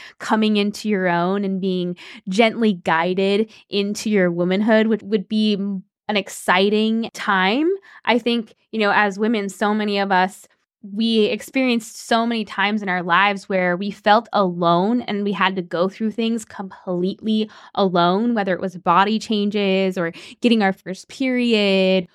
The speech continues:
or even sex or things like that. Like, a lot of us were so hurting for some type of guidance and nurturance, and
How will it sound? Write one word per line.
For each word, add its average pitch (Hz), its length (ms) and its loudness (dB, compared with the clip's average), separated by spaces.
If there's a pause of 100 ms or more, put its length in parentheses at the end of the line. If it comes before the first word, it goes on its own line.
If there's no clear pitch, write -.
(180)
or 190 600 0 (340)
even 339 280 0
sex 220 600 0
or 202 80 -8
things 226 300 -6
like 190 220 -4
that. 175 480 0 (340)
Like, 226 340 0 (800)
a 240 80 0
lot 240 340 2
of 240 140 -4
us 202 300 -2 (100)
were 220 140 -6
so 240 720 2 (140)
hurting 233 640 0
for 226 160 -10
some 247 400 -2
type 226 320 -2
of 180 300 -8
guidance 214 500 2
and 185 220 -4
nurturance, 185 640 -2
and 175 160 0